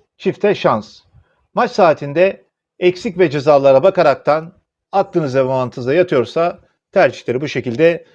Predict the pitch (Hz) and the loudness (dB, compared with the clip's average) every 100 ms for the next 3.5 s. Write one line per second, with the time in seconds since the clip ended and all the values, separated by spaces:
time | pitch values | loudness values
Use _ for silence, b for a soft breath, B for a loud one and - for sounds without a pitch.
0 | b b 175 175 139 120 107 - 156 143 | b b 2 2 2 -2 -10 -8 -2 -2
1 | 143 131 151 160 160 b b - 156 135 | -2 -2 2 2 2 b b -2 2 2
2 | 127 120 139 156 151 _ _ _ 156 123 | 0 -4 -2 -2 -2 _ _ _ -6 -4
3 | 101 - 71 - - | -6 -12 -20 -20 -20